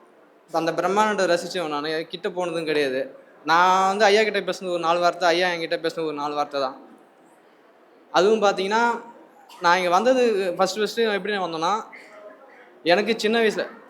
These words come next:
என்னோட சின்ன வயசுல எனக்கு கருத்து தெரியாத வயசு வரைக்கும் நான் வந்து எங்க வீட்ல வந்து நல்லா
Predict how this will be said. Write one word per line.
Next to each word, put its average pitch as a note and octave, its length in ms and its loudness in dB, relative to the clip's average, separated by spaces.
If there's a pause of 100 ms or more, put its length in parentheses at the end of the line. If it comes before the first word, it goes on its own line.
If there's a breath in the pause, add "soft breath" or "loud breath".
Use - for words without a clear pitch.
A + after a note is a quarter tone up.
(360)
என்னோட G#3 260 0
சின்ன A3 220 -2
வயசுல A3 320 2
எனக்கு G3+ 160 -4
கருத்து G3+ 220 2
தெரியாத G3+ 200 2
வயசு G3 300 0
வரைக்கும் G3 360 -2 (380)
நான் F3+ 180 2
வந்து G3+ 280 2
எங்க F#3 140 -2
வீட்ல F#3+ 200 -4
வந்து F#3+ 200 -6
நல்லா F3+ 260 -4